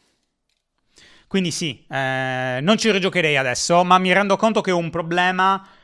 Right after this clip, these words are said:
con i videogiochi, con la trama.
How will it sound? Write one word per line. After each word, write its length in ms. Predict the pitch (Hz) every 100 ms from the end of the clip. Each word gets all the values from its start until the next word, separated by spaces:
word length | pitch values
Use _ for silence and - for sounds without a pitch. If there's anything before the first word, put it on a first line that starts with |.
| _
con 460 | _ 170 170 175 175 -
i 100 | 170
videogiochi, 1800 | 160 160 143 156 143 160 151 151 147 143 135 135 135 131 127 127 127 127
con 200 | - 135
la 100 | 135
trama. 560 | - 117 110 117 117